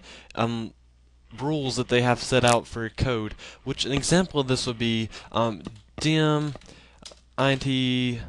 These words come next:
um, example as in tag egger, ah, whatever. Now, this could probably be considered as,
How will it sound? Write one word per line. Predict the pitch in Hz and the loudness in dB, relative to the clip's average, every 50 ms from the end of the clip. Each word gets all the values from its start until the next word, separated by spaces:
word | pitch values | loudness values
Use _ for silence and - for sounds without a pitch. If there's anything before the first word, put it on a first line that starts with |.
| - - - - | -14 -18 -10 -4
um, | 113 117 117 117 113 110 - | -2 0 0 0 -2 -4 -6
example | - 113 113 - - - 120 120 120 117 113 - 113 113 113 110 110 - - - - - - - | -8 -10 -8 -2 0 0 2 2 2 0 -2 -4 -6 -6 -6 -6 -8 -10 -16 -20 -20 -20 -6 -2
as | 117 117 113 113 110 110 110 110 110 107 - - - - - - | 0 0 2 2 2 2 2 2 0 0 -2 -4 -6 -8 -8 -6
in | 113 120 117 117 117 113 113 110 104 - - - - - - | -4 -2 -2 -2 -2 -4 -6 -8 -8 -12 -18 -20 -20 -10 -6
tag | - 120 117 110 110 107 104 104 104 101 - - - - _ | 0 2 2 4 4 2 2 0 -2 -4 -6 -16 -20 -14 _
egger, | - 107 107 107 104 98 98 104 104 104 101 101 98 95 - - - | -4 -2 -2 -2 -2 -6 -8 -6 -6 -4 -4 -4 -4 -6 -8 -10 -8
ah, | - - - | -8 -8 -6
whatever. | - 82 80 - - - - - - - - - - - - - - - - - - _ | -6 -6 -6 -6 -10 -16 -20 -20 -20 -18 -16 -16 -16 -16 -16 -18 -20 -20 -20 -20 -20 _
Now, | 123 131 131 131 127 127 120 - - - - - - - - - - - - - - _ - - - | 0 2 4 6 6 4 2 0 -8 -18 -20 -20 -20 -20 -20 -20 -20 -20 -20 -20 -20 _ -20 -18 -14
this | 107 113 135 165 165 - | 0 4 6 6 6 6
could | - 156 - - | 2 0 -2 2
probably | - 135 135 135 131 127 | 6 6 8 8 6 4
be | 117 120 117 | 4 2 -2
considered | 110 - 113 104 - - 127 - 117 113 - | -2 -2 -4 -2 0 2 2 2 2 0 2
as, | 90 110 110 110 107 107 104 98 - - - | 2 2 2 4 4 2 2 0 -2 -6 -8